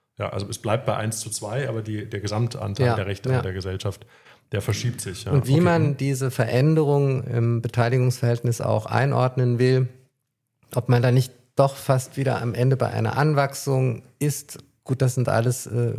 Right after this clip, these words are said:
Speaker 2: schwierigere dogmatische Fragen, über die wir hier nicht vertieft nachdenken können. Fest steht aber, meine ich, es gibt diese materielle Beteiligungsverschiebung. Wir haben jetzt andere Quoten bei Stimmen, bei Gewinnrecht et cetera pp.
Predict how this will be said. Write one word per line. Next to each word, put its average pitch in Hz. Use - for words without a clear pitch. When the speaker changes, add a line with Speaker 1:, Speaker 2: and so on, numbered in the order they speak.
Speaker 2:
schwierigere 120
dogmatische 110
Fragen, 120
über 117
die 110
wir 113
hier 110
nicht 113
vertieft 113
nachdenken 117
können. 120
Fest 143
steht 131
aber, 120
meine 113
ich, -
es -
gibt -
diese 117
materielle 113
Beteiligungsverschiebung. 117
Wir 110
haben 110
jetzt 104
andere 101
Quoten 127
bei 104
Stimmen, 123
bei 104
Gewinnrecht 110
et 113
cetera 107
pp. 107